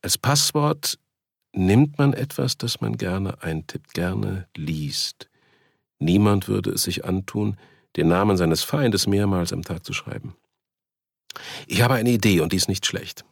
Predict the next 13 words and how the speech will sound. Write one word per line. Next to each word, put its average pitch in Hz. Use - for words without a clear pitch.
Ich -
stehe 104
auf 110
und 113
gehe 98
in 110
die -
Küche, -
betrachte -
noch 90
einmal 104
das 90
Foto, 147